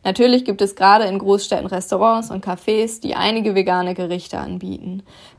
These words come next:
Bei traditionelleren Läden und den klassischen deutschen Lokalen sieht's oft schwierig aus.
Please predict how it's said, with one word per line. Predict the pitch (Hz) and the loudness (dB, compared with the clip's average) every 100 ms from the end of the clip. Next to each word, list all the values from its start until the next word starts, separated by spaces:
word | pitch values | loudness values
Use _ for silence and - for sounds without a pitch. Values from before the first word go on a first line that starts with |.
| _ _ - | _ _ 2
Bei | 202 202 - | 4 4 0
traditionelleren | - 190 196 - 208 214 269 262 226 | 0 2 2 0 0 2 2 2 2
Läden | 220 220 214 | 0 0 -2
und | 190 196 196 | -4 -4 -2
den | 180 190 | -2 -6
klassischen | - 208 233 226 214 - 202 196 | -2 0 0 -2 -6 -4 -4 2
deutschen | 202 220 - 180 | 2 2 -2 -4
Lokalen | 170 214 175 190 208 | -4 -2 -2 -2 -2
sieht's | 202 202 - | -4 -6 -4
oft | - - - | -4 -4 -8
schwierig | - 190 190 180 - | -4 0 0 0 -8
aus. | - - - - | -6 -8 -10 -18